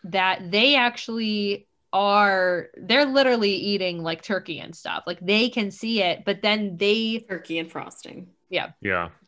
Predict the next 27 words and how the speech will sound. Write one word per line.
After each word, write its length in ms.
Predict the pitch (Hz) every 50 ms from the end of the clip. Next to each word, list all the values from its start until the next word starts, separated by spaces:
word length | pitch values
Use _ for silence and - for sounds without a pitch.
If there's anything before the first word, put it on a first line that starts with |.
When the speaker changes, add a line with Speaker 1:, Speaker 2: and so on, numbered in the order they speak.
| -
Speaker 1:
But 200 | 233 254 294 233
then 180 | - 294 302 311
when 140 | 302 285 269
he 220 | 262 - 269 254
starts 340 | 247 - 285 240 226 - -
to 100 | - 220
play 480 | 208 - - - 208 202 277 277 208 240
with 240 | 226 247 240 240
them, 220 | - 247 240 240 220
like, 100 | 196 196
when 120 | 208 196
he 200 | 185 - - 220
starts 320 | 208 - 240 233 254 - -
to 80 | - 220
get 240 | 175 202 202 202
it, 140 | 220 220 -
they 80 | 202 202
can 240 | 208 233 208 208 -
tell 400 | - - - - 208 208 202 190
that 120 | 196 196 202
he 140 | - - 170
gets 320 | 170 180 165 - - -
it. 140 | 220 214 214
And 100 | - 185
it's 160 | 190 180 -
very 460 | 202 170 190 190 190 190 190 190 180 170
exciting 960 | - 180 175 - - - - 185 175 180 180 175 170 160 165 160 160 165